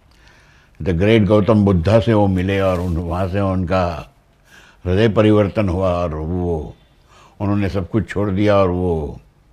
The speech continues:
साधु बन गए। तो वो कहानी में, उस, उसकी कहानी में एक कहानी है जहाँ पे एक मारा, एक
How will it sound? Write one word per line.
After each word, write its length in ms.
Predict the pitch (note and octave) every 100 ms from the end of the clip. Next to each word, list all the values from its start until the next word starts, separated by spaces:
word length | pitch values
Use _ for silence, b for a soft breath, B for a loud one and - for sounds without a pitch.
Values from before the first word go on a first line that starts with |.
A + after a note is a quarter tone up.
| _ _ _ b b b b -
साधु 280 | F2 F2+ G#2+
बन 180 | F#2+ F2+
गए। 160 | D#2+ - _ _ _ _ _ _ _ _ _ -
तो 100 | E3
वो 720 | G#2 F#2+ A#2+ F#3 A3+ E3 -
कहानी 400 | B2+ A2+ C3+ G3+
में, 380 | F#3+ D#3+ E3+ A#2 - _ _ _ _ _ _ _ _ _ _ -
उस, 300 | C3 - - -
उसकी 460 | C3 - - G#3+
कहानी 380 | E3+ C3 A#2+ E3
में 80 | E3+
एक 160 | D3 -
कहानी 360 | G#2 A2+ D#3
है 140 | D3 B2+
जहाँ 220 | A#2+ A#2+
पे 280 | C3+ - - _ b b b b b B2
एक 280 | C3+ G#2+ - _ _ _ _ _ _ _ _ A2
मारा, 640 | G#2+ A2+ A#2 A#2+ A2+ A#2+ B2+
एक 400 | A2+ C#3 A#2